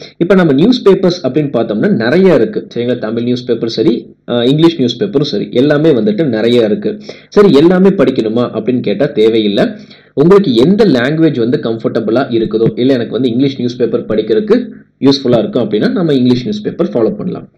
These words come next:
இல்ல எனக்கு வந்துட்டு தமிழ் தான் வந்து கன்வீனியன்ட் அப்படின்னா தமிழ் நியூஸ் பேப்பர்ஸ் படிக்கலாம். இப்ப இங்கிலீஷ் அப்படின்னு பார்த்தோம்னா ரெண்டு நியூஸ் பேப்பர், ஒண்ணு வந்து பார்த்தோம்னா ஹிந்து. சரிங்களா? So ஒண்ணு, ஒரு ஃபர்ஸ்ட் நியூஸ் பேப்பர் வந்துட்டு ஹிந்து நியூஸ் பேப்பர் இங்கிலீஷ்ல. சரிங்களா? இங்கிலீஷ்ல ஃபர்ஸ்ட்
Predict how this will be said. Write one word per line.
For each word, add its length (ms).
இல்ல 200
எனக்கு 360
வந்துட்டு 300
தமிழ் 360
தான் 180
வந்து 200
கன்வீனியன்ட் 560
அப்படின்னா 260
தமிழ் 280
நியூஸ் 200
பேப்பர்ஸ் 300
படிக்கலாம். 340
இப்ப 140
இங்கிலீஷ் 400
அப்படின்னு 320
பார்த்தோம்னா 400
ரெண்டு 240
நியூஸ் 180
பேப்பர், 320
ஒண்ணு 200
வந்து 220
பார்த்தோம்னா 400
ஹிந்து. 300
சரிங்களா? 240
So 180
ஒண்ணு, 280
ஒரு 200
ஃபர்ஸ்ட் 220
நியூஸ் 220
பேப்பர் 320
வந்துட்டு 300
ஹிந்து 220
நியூஸ் 260
பேப்பர் 260
இங்கிலீஷ்ல. 380
சரிங்களா? 280
இங்கிலீஷ்ல 540
ஃபர்ஸ்ட் 260